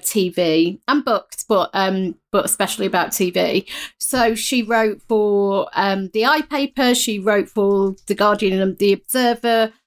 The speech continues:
Her Game of Thrones and Line of Duty recaps were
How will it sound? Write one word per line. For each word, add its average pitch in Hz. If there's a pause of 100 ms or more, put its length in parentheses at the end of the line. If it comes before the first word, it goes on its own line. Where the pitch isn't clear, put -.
(180)
Her 208
Game 214
of 208
Thrones 202
and 190
Line 202
of 190
Duty 196
recaps 190
were 185